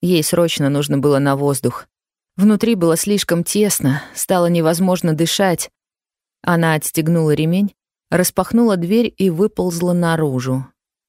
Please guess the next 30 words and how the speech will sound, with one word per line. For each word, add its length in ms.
Всюду 320
стояли 460
машины, 600
водители 540
указывали 560
на 140
нее 240
пальцем, 480
как 180
на 140
главное 480
действующее 720
лицо. 460
Было 260
что-то 300
противоестественное 1120
в 80
том, 220
чтобы 240
стоять 500
вот 260
так 360
посреди 420
мостовой 640
в 80
окружении 560
машин 500
с 160
урчащими 580
моторами. 640